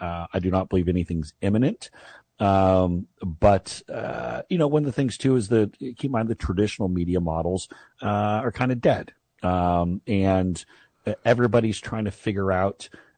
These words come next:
uh, how best you incorporate aspects of, uh, traditional media with social media. Uh, and I, I think that's where you're gonna see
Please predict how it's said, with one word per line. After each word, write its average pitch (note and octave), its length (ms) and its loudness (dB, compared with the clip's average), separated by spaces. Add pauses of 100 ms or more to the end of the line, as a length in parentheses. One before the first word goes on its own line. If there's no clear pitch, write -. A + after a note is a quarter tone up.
uh, F2 340 -4
how - 240 -2
best F#2+ 400 0
you F2+ 260 0
incorporate F2+ 680 -4
aspects F#2 520 -2
of, E2 200 -2 (120)
uh, F#2+ 140 -10
traditional F#2+ 400 -6
media F2+ 320 -2
with E2+ 320 -4
social G2 440 -4
media. F2 440 0 (460)
Uh, F2 320 0
and G2 160 0
I, F#2+ 100 -2
I F#2+ 140 0
think - 340 -8
that's G2 260 -2
where G2+ 120 2
you're F#2 180 2
gonna E2 180 -4
see E2+ 520 -6